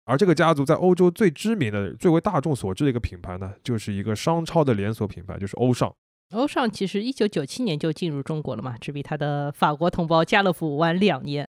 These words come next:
Speaker 2: 不过在二零二零年的时候，欧尚已经把自己持有的中国业务的股权以三十六亿美元的价格卖给了阿里巴巴。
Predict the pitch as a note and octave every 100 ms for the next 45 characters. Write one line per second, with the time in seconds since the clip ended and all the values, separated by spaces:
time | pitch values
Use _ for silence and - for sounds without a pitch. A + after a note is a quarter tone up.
0 | _ _ F#3 A3 C4 C#4 A#3 B3+ A3 F#3
1 | D#3+ E3 F3+ E3 E3 F#3+ G#3+ E3 D3+ E3
2 | D#3+ C#3+ - E3+ C#3+ - D#3+ D3+ D3+ -
3 | B3 A3 D#3+ F3+ E3 D3 D#3 C#3+ - C#3+
4 | D3+ C#3+ C#3+ - - A#3 A#3+ B3 C4 E3+
5 | C#3 B2 C#3+ E3+ D#3 D#3+ F3+ D3+ C3+ F#3+
6 | - D#3 G3